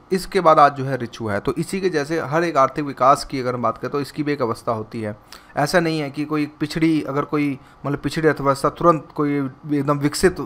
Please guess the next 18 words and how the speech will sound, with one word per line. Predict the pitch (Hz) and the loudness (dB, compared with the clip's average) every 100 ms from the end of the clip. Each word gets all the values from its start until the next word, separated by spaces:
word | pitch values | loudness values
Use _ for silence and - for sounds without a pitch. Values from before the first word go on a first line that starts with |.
| - - 143 | -12 -20 -8
मतलब | 131 127 127 | -4 -4 -4
कि | 143 | -2
एकदम | 135 147 | -2 -2
विकसित | 135 - 151 | -4 -4 -6
नहीं | 135 120 | -6 -6
हो | 117 | -4
जाएगी, | 110 110 120 - - - - - | -4 -4 -8 -12 -20 -20 -18 -10
उसका | 135 180 | -2 2
एक | 165 165 - - - - - | 2 0 -10 -20 -20 -20 -18
विकास | 123 127 131 127 127 | -10 4 6 6 4
होगा। | 113 113 | -4 -4
तो | - 156 | -2 -4
चार | 156 156 170 | 2 4 4
तरह | 165 151 | 4 -2
के | 156 | -4
स्टेज | 151 151 147 147 | -6 -4 -4 -6
के | 156 | -6
ऊपर | 143 135 143 | -6 -2 -2